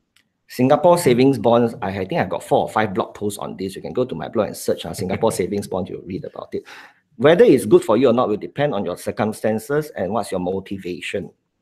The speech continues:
Speaker 1: right? So if you just want something to lock up your money for the next ten years, right, and you get two point something percent per annum,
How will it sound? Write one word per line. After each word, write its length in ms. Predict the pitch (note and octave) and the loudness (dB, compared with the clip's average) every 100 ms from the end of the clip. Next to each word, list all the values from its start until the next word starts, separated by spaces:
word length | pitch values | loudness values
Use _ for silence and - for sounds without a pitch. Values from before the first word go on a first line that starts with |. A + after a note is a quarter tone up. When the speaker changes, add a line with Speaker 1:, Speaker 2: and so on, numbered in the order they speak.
| _ - | _ -4
Speaker 1:
right? 220 | B2+ - | -4 2
So 200 | - A3 | 4 4
if 140 | C#3 C3 | 2 0
you 80 | B2+ | 0
just 240 | F#3+ G3+ | 0 2
want 200 | F3 F#3 | 2 2
something 380 | C#3+ B2+ C3+ D3+ | 2 2 0 -2
to 80 | G#2 | -2
lock 220 | A2 - | -2 -2
up 140 | - | -2
your 80 | F#2 | -2
money 280 | F2+ G#2 B2 | -2 0 -2
for 160 | B2+ D#2+ | -4 -8
the 120 | D#2+ | -4
next 320 | G2+ - - | -6 -6 -6
ten 260 | - G#2+ A2+ | 0 2 2
years, 340 | G#2+ G2+ - | 4 2 0
right, 360 | - G#2 C#3 - _ _ _ _ _ _ - | -4 -2 -2 -8 _ _ _ _ _ _ -4
and 100 | G#2 | 0
you 40 | |
get 200 | G#2 - | 0 0
two 100 | - | 0
point 220 | - G#2 | 2 2
something 340 | G#2+ A2 C3+ B2 | 2 2 0 -2
percent 380 | F2+ G#2+ G#2 | 0 2 2
per 60 | G2+ | 0
annum, 480 | - E2 D#2+ F#2+ D#3 | -2 -2 -2 -2 -6